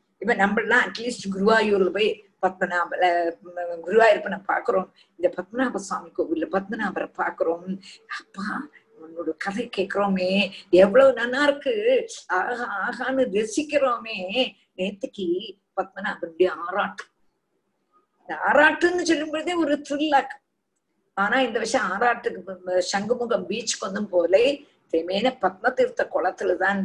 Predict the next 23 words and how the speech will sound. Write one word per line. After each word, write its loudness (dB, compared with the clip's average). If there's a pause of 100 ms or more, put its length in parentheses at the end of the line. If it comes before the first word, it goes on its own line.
பத்மநாபர் -2
நீராடினார். -4 (460)
அதுக்கு -4
யாரும் 2
போக 4
முடியாது. 2 (200)
அது 6
நாங்கள் -4
இந்த -2
Facebook -4
வழி -4
பார்த்தோம், -12
அப்படிதான். -18 (300)
ஆனாலும் 2
அம்பட்டாவது 0
பார்க்க -4
முடிஞ்சதேன்னு -2
சந்தோஷிச்சோம். -8 (920)
அப்போ 2
பகவான் -6
பார்க்கும் -10
பொழுதுதான 0
ஆனந்தம். 2